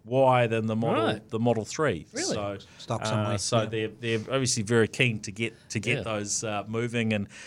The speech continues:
Speaker 1: out, and prob-, maybe to increase that momentum, right? Because they've basically only had one product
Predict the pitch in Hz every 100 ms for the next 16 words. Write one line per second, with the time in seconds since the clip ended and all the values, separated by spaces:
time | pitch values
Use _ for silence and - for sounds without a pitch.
0 | - - 123 123 117 117 107 - - 151
1 | 147 127 147 156 151 147 120 - 135 127
2 | - 113 110 107 95 107 127 - 92 92
3 | 120 - - - 110 110 104 127 139 -
4 | 101 98 95 98 85 101 107 - 117 127
5 | 87 -